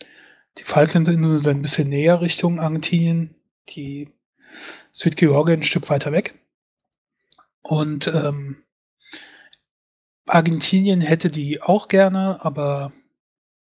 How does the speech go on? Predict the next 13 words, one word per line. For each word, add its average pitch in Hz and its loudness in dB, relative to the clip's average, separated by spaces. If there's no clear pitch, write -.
die 160 -6
Briten 160 0
haben 151 0
ja 147 -2
den 143 -2
Falklandkrieg 160 2
gewonnen. 147 -6
Und 170 0
deswegen 139 0
ist 143 0
es - -4
britisches 165 0
Gebiet - -4